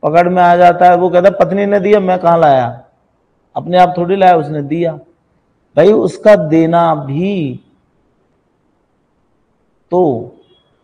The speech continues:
क्योंकि वो दे रही है ना, उसके पजेशन में ही नहीं है, उससे देना भी थेफ्ट ही है। उसमें एक illustration दे रखा है ना, कोर्ट वाला, कोर्ट वाला इलस्ट्रेशन दे रखा है।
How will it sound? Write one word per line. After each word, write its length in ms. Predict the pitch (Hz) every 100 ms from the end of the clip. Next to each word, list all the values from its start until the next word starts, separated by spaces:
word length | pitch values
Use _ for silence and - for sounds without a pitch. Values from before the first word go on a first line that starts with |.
| _ _
क्योंकि 240 | 170 175 208
वो 140 | 220
दे 300 | 170 165 180
रही 180 | 196 196
है 120 | 165
ना, 480 | 202 214 139 - -
उसके 220 | 139 -
पजेशन 520 | 196 202 202 220 214 214
में 140 | 214
ही 60 | 202
नहीं 260 | 196 180
है, 140 | 180 180 _ _ _ _ _ _ _
उससे 380 | 165 - - 226
देना 500 | 185 170 185 196 220
भी 720 | 185 139 165 226 208 147 - _ _ _ _ -
थेफ्ट 340 | 160 156 -
ही 180 | 180 151
है। 560 | 127 139 165 127 131 _ _ _ _ _ 139
उसमें 240 | 151 175
एक 280 | 165 160 -
illustration 440 | 160 160 175 185
दे 80 | 185
रखा 220 | 180 180
है 60 | 220
ना, 60 | 233
कोर्ट 280 | 208 185
वाला, 300 | 165 160 143 120 - - _ _ _ _ _ _ _ _ _ _ _ _ _ _ _ _ _ _
कोर्ट 220 | 151 160
वाला 280 | 165 143 160
इलस्ट्रेशन 500 | 165 147 165 156 170
दे 120 | 147
रखा 280 | 117 - 110
है। 200 | 98